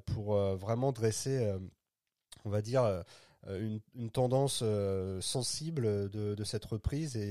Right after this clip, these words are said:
et, et voir peut-être déjà malheureusement aussi quels sont les, quels sont les échecs et quels sont les films qui ne s'en remettront pas. Euh, ça, ce sera évident que comme d'habitude,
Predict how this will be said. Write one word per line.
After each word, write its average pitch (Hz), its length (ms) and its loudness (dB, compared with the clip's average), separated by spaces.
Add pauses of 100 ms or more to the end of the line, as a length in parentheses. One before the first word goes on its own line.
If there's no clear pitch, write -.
et, 85 340 -8
et 101 80 -6
voir 117 340 2
peut-être 127 380 -2
déjà 117 260 0
malheureusement 110 480 0
aussi 127 240 -4
quels 123 160 -2
sont - 140 -6
les, 104 200 -10 (560)
quels 143 120 4
sont 170 160 0
les 147 220 4
échecs 185 380 2
et - 40 -6
quels 131 140 -2
sont - 120 -2
les 131 120 0
films 165 240 -6
qui - 120 -10
ne 123 120 2
s'en 143 320 0
remettront 131 640 0 (100)
pas. 156 220 4 (440)
Euh, 104 600 2
ça, 139 220 -2
ce 131 180 -4
sera 110 360 -2
évident 113 320 -2
que 139 120 -6 (120)
comme 151 360 2
d'habitude, 127 560 -4